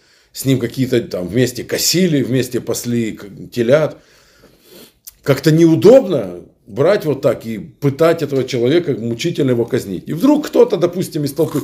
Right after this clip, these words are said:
«А можно я? Дайте характеристику вот этому, который можно я». Вот до того ещё, что мы поняли, кто это такой. По одной только его фразе.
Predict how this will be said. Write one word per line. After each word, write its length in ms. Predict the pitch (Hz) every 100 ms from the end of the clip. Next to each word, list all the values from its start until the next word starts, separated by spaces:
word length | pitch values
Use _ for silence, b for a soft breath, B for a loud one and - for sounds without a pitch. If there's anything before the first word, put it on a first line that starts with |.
| -
«А 60 | -
можно 280 | 370 277 240
я? 440 | 196 190 131 82 _ _ _ _ _ _ _ _ _ _
Дайте 340 | 139 240 262 180
характеристику 800 | 180 175 - 185 170 - 143 147
вот 200 | 143 165
этому, 320 | 139 143 131
который 360 | 135 139 143 143
можно 320 | 151 147 151
я». 400 | 165 208 320 269 _ _ _ _ _ _ _ _ _ _ _ _
Вот 500 | 135 190 165 165 147
до 140 | 143 254
того 280 | 247 226 214
ещё, 160 | 190
что 140 | - 180
мы 100 | 175
поняли, 680 | 190 170 156 147 139 131 123
кто 300 | - 170 160
это 140 | 139 123
такой. 340 | 113 92 80 - -
По 120 | 208
одной 240 | 185 233
только 200 | 226 190
его 200 | 196 185
фразе. 460 | 165 156 123 85